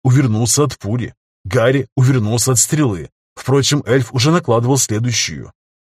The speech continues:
"Если тебе не удалось пристрелить кого-то с большой дистанции, попробуй пристрелить его в упор". Гарри разделял эту простую истину, так что вскочил на ноги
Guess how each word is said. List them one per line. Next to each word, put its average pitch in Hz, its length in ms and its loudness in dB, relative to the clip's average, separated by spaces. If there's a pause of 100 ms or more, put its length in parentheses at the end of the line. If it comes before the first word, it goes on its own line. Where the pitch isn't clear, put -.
"Если 135 260 0
тебе 139 240 0
не 143 80 2
удалось 135 340 2
пристрелить 131 520 0
кого-то 135 340 2
с 107 100 -2
большой 113 380 -2
дистанции, 127 720 0 (180)
попробуй 160 380 2
пристрелить 135 560 -2
его 135 160 2
в 127 120 2
упор". 113 380 -4 (420)
Гарри 151 280 2
разделял 143 520 2
эту 127 240 0
простую 135 460 0
истину, 101 560 -6 (160)
так 151 160 2
что 151 140 -2
вскочил 131 460 0
на 101 160 -2
ноги 120 360 0